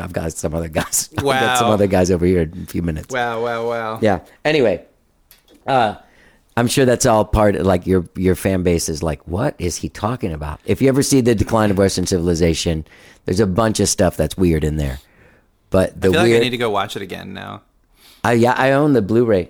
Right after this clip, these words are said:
Speaker 1: Luckily, shit. I mean, I got 'em 'cause they, that's how she got on the show, 'cause they re-released 'em.
Speaker 2: Okay.
Speaker 1: They cleaned 'em up, and the first two, the first one's depressing.
Speaker 2: Yeah, for
Speaker 1: But,
Speaker 2: sure. <laughs>
Speaker 1: uh, the third one is just, like,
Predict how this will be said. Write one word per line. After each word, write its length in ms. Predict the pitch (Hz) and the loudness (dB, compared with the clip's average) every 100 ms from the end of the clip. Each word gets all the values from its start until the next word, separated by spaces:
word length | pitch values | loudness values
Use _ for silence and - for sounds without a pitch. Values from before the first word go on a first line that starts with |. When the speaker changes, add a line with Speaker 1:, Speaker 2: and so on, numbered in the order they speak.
| - | -4
Speaker 1:
Luckily, 400 | 107 113 98 82 | -2 -2 -4 -10
shit. 220 | - 92 | -10 -10
I 60 | 92 | -10
mean, 140 | 90 | -10
I 100 | 90 | -10
got 180 | 92 92 | -8 -8
'em 100 | 87 | -8
'cause 200 | 82 90 | -8 0
they, 100 | 95 - | 0 2
that's 300 | 85 101 - | 0 0 0
how 80 | 90 | -2
she 140 | 95 | 0
got 160 | 90 85 | -2 0
on 80 | 85 | -2
the 60 | |
show, 120 | - 76 | -6 -10
'cause 140 | 80 | -6
they 100 | 85 | -6
re-released 540 | 80 76 76 78 - | -6 -6 -6 -8 -10
'em. 120 | 73 78 _ - | -16 -18 _ -16
Speaker 2:
Okay. 280 | - 98 - | -16 -20 -8
Speaker 1:
They 100 | 87 | -6
cleaned 260 | - 98 90 | -2 -2 0
'em 140 | 87 | 0
up, 240 | 82 78 - | 0 -4 -12
and 120 | 67 _ _ _ _ _ - - | -16 _ _ _ _ _ -20 -6
the 80 | 120 | -4
first 340 | - 196 190 - | 0 0 0 0
two, 220 | 143 127 | 2 2
the 140 | 120 | -2
first 280 | - 202 202 | 0 0 2
one's 160 | 127 98 | 0 0
depressing. 540 | 87 107 82 58 69 - _ | 0 2 2 -2 -8 -16 _
Speaker 2:
Yeah, 260 | 110 95 - _ _ _ _ _ _ - | -8 -8 -8 _ _ _ _ _ _ -6
for 100 | 117 | 0
Speaker 1:
But, 140 | 107 | 2
Speaker 2:
sure. 200 | 113 127 - - 214 | 0 -4 -10 -14 -14
<laughs> 20 | _ _ - | _ _ -2
Speaker 1:
uh, 280 | 110 98 92 - | 2 2 2 -4
the 240 | 101 110 | 0 0
third 440 | - - 143 220 120 | -2 -2 2 4 4
one 280 | 95 80 - 101 | 2 0 -2 0
is 200 | 95 80 | 0 0
just, 320 | 92 85 - | -2 -2 -2
like, 300 | 82 78 | -4 -4